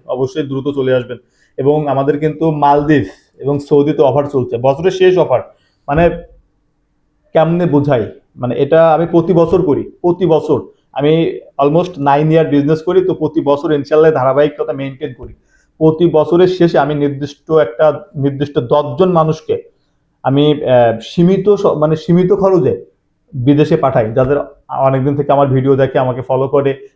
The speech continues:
আমাকে ভালোবাসে, যাদের অর্থনৈতিক অবস্থা খারাপ, যারা বিদেশ যেতে পারতেছে না টাকার জন্য, আমি তাদেরকে হেল্প করি। তো যারা মালদ্বীপ এবং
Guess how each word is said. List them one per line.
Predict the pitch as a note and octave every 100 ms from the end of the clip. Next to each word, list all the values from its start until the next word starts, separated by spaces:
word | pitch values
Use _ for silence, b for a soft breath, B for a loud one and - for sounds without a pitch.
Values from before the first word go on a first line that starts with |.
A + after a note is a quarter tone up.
| -
আমাকে | C3+ C3+
ভালোবাসে, | C3 B2 C3+ C3 - - - _ _ -
যাদের | B2 B2 C3
অর্থনৈতিক | C3 - C#3+ C#3 C#3
অবস্থা | C3 C3 D3
খারাপ, | D3 C3+ B2+
যারা | C3+ B2+
বিদেশ | B2+ B2+
যেতে | B2 B2
পারতেছে | A#2+ B2+ D3 B2+
না | C#3+
টাকার | B2+ B2+ B2+
জন্য, | B2+ A#2
আমি | A2+ B2
তাদেরকে | B2+ B2 B2+
হেল্প | C3+ C3 C3
করি। | C3 G#3 - _ _ _ _
তো | D3+
যারা | D3 D3+
মালদ্বীপ | D3+ D3 D3 E3+ F#3+ F#3+ - -
এবং | C3+ D3